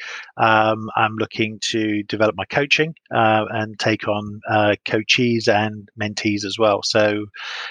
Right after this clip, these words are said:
you know, happy to, you know, ch-, engage with, with, with your viewers and listeners. If, you know, if you do a Q and A or if you want any follow-ups, I'm more than happy to do that. So, uh, yeah, it's, it's, it's, for me, it's about putting back into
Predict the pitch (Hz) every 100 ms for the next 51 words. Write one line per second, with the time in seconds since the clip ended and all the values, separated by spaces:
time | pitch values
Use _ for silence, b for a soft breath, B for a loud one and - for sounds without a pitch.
0 | - 113 104 - - - 107 - 110 107
1 | 107 104 127 110 104 98 _ _ _ -
2 | - 113 110 107 107 110 107 104 107 107
3 | 98 - 101 104 101 107 107 101 104 107
4 | - 107 104 101 - 107 104 101 - 107
5 | 98 - 113 110 113 110 104 101 98 -
6 | 113 107 104 101 120 113 110 - 101 104
7 | 110 104 101 - - - 104 98 98 -
8 | - 104 104 104 101 - B B B -
9 | 123 110 113 - - 135 120 - - 127
10 | - 135 156 156 117 123 117 - 113 101
11 | 113 123 _ - _ - 123 - - 120
12 | 120 - 110